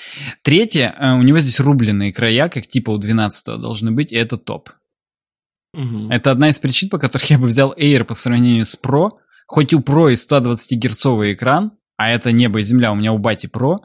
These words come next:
Speaker 1: ты когда его
Speaker 2: Мгм.
Speaker 1: поюзаешь, потом всё остальное выглядит просто как говно.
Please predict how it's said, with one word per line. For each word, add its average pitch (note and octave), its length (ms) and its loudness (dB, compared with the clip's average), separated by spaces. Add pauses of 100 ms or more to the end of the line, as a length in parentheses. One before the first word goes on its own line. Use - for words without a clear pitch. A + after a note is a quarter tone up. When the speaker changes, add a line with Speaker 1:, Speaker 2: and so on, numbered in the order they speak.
(320)
Speaker 1:
ты B2 80 -2
когда B2 260 0
его C3 140 2
Speaker 2:
Мгм. G#2+ 80 -2
Speaker 1:
поюзаешь, C#3 500 0
потом B2+ 320 -4
всё B2+ 220 -2
остальное A#2+ 520 0
выглядит G#2 480 -6
просто - 220 -12
как G2+ 180 -12
говно. G#2 460 -8